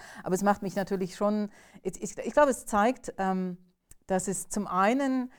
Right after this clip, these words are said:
sie das, was ich mache, zumindest nicht als negativ empfindet, also es ist auch was, was sie spannend findet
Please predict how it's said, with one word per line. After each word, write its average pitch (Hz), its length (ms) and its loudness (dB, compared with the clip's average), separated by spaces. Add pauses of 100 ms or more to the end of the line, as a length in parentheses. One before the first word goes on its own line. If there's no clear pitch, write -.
(220)
sie 190 640 -2
das, - 400 -4
was 180 240 -6
ich 220 220 -6
mache, 220 600 0
zumindest 190 360 -6
nicht 185 320 -8
als 156 320 -6 (100)
negativ 202 580 0
empfindet, 339 400 -2
also 180 200 -2
es 170 100 -12
ist - 180 -10
auch 208 220 2
was, 208 240 -4
was 170 180 -4
sie 151 120 -8
spannend 330 400 0
findet 277 400 -4